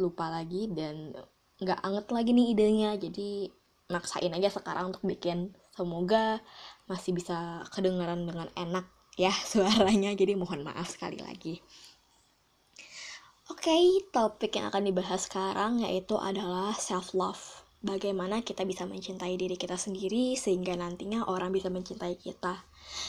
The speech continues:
Karena kalau bukan kita yang mencintai diri kita sendiri, siapa lagi? <laughs> Ini, ini, ini tuh siapa sih yang bikin kata-kata itu pertama kali? Iklan apa sih? Pokoknya ada tuh iklan. Kalau bukan kita, siapa lagi?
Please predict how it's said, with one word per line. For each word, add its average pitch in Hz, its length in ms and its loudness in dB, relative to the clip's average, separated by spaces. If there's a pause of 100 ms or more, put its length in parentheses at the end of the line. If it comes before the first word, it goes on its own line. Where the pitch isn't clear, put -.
(200)
Karena 208 480 0
kalau 196 320 0
bukan 196 320 0
kita 185 160 0
yang 185 80 0
mencintai 185 400 0
diri 185 160 0
kita 185 240 -6
sendiri, 208 480 0 (160)
siapa 185 320 -4
lagi? 208 560 2
<laughs> - 80 0 (560)
Ini, 262 400 2
ini, 262 320 2 (240)
ini 254 240 6
tuh 359 240 2
siapa - 560 2
sih 311 320 6
yang 311 80 0
bikin 254 320 2
kata-kata 233 480 -2
itu 226 160 -4
pertama 226 400 -2
kali? 247 480 0 (240)
Iklan 269 480 -2
apa 226 160 -2
sih? 427 320 10
Pokoknya 392 320 2
ada 285 240 6
tuh 359 160 2
iklan. 320 320 -4 (400)
Kalau 226 160 2
bukan 214 240 0
kita, 294 240 0
siapa 247 320 0
lagi? 254 400 -2